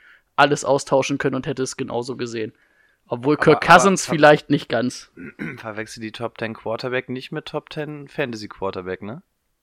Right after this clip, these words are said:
Speaker 1: Hä?
Speaker 2: Verwechsel nicht, dass wir nicht die be-, nicht von den besten Quarterbacks reden, sondern von den besten Fantasy Quarterbacks.
Speaker 1: Ja.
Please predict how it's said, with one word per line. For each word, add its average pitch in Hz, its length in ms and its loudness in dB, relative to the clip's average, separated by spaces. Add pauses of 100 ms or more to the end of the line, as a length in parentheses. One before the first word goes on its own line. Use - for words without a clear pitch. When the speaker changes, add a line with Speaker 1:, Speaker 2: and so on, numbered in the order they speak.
(1000)
Speaker 1:
Hä? 147 180 4 (800)
Speaker 2:
Verwechsel 113 480 -4
nicht, 131 180 -6
dass 151 140 -8
wir 143 80 -8
nicht 147 180 -12
die 131 80 -8
be-, 107 320 -6
nicht 117 200 -8
von 120 140 -4
den 104 120 -4
besten 107 340 -4
Quarterbacks 147 640 -4
reden, 151 200 -8
sondern 143 280 -6
von 139 120 -10
den 127 80 -8
besten 123 280 -10
Fantasy 107 420 0
Quarterbacks. - 720 -10
Speaker 1:
Ja. 170 180 10